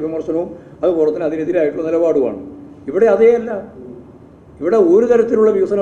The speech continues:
പ്രവർത്തനവും നടത്താൻ അനുവദിക്കില്ല എന്ന നിലപാടാണ്. കേരളത്തിൻ്റെ ഭാവിയുമായിട്ട് ബന്ധപ്പെട്ട്, ഇവൻ ബഡ്ജറ്റുമായി ബന്ധപ്പെട്ട പ്രശ്നം,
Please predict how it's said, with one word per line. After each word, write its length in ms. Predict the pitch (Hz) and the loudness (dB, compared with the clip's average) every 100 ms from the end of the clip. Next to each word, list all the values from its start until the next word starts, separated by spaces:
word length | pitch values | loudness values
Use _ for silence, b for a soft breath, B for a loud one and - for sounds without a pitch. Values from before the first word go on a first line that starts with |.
| - | -2
പ്രവർത്തനവും 360 | 180 175 180 160 | -2 -2 -4 -4
നടത്താൻ 300 | 147 160 175 143 B B 143 | -6 -6 -8 -10 B B -4
അനുവദിക്കില്ല 460 | 180 170 139 120 - - - - - - - - | -2 -2 -4 -4 -6 -8 -18 -20 -20 -20 -14 -8
എന്ന 120 | 160 208 208 | -6 -4 -4
നിലപാടാണ്. 460 | 208 214 214 196 202 - - - - - - | -2 -2 -2 -4 -8 -20 -20 -20 -20 -20 -2
കേരളത്തിൻ്റെ 460 | 170 220 226 226 156 | 2 4 4 2 2
ഭാവിയുമായിട്ട് 480 | 175 202 220 214 202 196 | 2 2 2 0 0 0
ബന്ധപ്പെട്ട്, 280 | 196 190 196 | 0 0 -2
ഇവൻ 100 | 190 | 0
ബഡ്ജറ്റുമായി 440 | 175 202 208 202 196 | 0 0 -2 -2 -2
ബന്ധപ്പെട്ട 280 | 190 190 175 170 | -2 0 0 -2
പ്രശ്നം, 260 | 151 120 | -4 -8